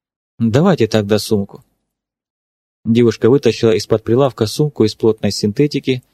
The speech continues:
с ремнём и металлическими петлями по краю, в который был в-, вплетён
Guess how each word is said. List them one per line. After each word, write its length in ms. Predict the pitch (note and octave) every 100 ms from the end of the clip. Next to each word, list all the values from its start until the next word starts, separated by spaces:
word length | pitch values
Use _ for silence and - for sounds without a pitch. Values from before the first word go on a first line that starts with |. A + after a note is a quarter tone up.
| _
с 160 | - -
ремнём 300 | A#2 B2 D#3
и 120 | A#2+
металлическими 680 | A2+ G#2+ B2 C3 B2+ - B2+
петлями 460 | - A2+ - G#2 G2+
по 160 | B2+
краю, 340 | - A2 F2+ F#2+ _ _
в 80 | _
который 320 | A2+ G#2+ A2
был 300 | G#2+ A#2 G2 - _ _
в-, 180 | G#2+ -
вплетён 520 | - A2 G#2+ C#3+